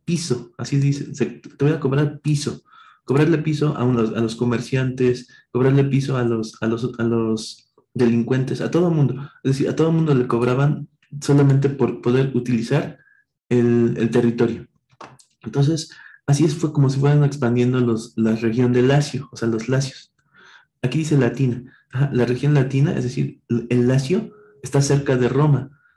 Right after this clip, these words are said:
No es Roma como tal. De ahí surgieron, ahí surgió en el año setecientos antes de Cristo, aproximadamente, una, una, una leyenda. La leyenda de Rómulo y Remo, ¿ok?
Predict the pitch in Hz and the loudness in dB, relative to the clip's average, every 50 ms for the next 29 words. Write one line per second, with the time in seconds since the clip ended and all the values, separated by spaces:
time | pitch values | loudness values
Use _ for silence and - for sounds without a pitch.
0 | _ - 135 139 147 147 160 165 151 - - - - _ _ _ - - 135 139 | _ 0 2 4 4 4 4 2 0 -4 -8 -10 -16 _ _ _ -6 0 2 4
1 | 139 139 135 131 - - 120 120 117 - 165 156 147 - - - _ _ - 123 | 4 4 4 2 0 -2 -2 -4 -2 -2 -2 -4 -4 -6 -8 -18 _ _ -6 0
2 | 127 139 165 190 185 - 196 175 - - 165 156 143 135 123 131 - - - _ | 2 2 4 2 2 0 0 -2 -2 0 2 2 2 2 0 -2 -8 -14 -18 _
3 | _ - 147 151 147 180 175 147 156 165 165 165 156 143 139 151 160 151 - - | _ -2 0 0 2 2 0 0 0 0 0 2 4 4 4 4 2 0 -2 -4
4 | - - 117 110 - 131 127 127 143 135 139 131 135 143 135 123 120 113 - 120 | -2 -2 -4 -2 -2 -2 -2 0 0 0 0 0 2 2 2 2 2 0 0 -2
5 | - - - - 262 - - 139 135 117 - - 127 131 131 127 131 127 123 127 | -2 -2 -2 -4 -4 -4 -6 -4 -4 -4 -2 -2 0 0 2 2 2 0 0 0
6 | 185 220 214 - _ _ _ _ _ _ _ - 143 151 151 147 139 - 135 143 | -2 -4 -4 -8 _ _ _ _ _ _ _ 2 4 4 4 4 2 2 2 4
7 | 151 151 147 139 135 131 127 123 123 - - - _ _ _ _ - 143 156 156 | 4 6 6 4 4 4 2 0 -4 -6 -12 -18 _ _ _ _ 0 2 2 4
8 | 151 147 139 127 123 120 131 135 123 117 110 - - - _ _ _ - 127 127 | 4 4 4 4 4 4 2 2 0 0 -2 -4 -10 -16 _ _ _ -2 0 2
9 | 127 127 127 139 143 147 147 151 143 127 117 110 110 127 135 135 139 139 143 147 | 4 4 4 4 4 4 4 4 4 4 2 0 2 2 4 4 6 6 6 4
10 | 156 151 - - 117 113 110 123 123 117 113 104 - - _ - 120 - | 4 2 0 -2 -4 -2 0 2 2 2 2 -2 -4 -10 _ -8 -4 -2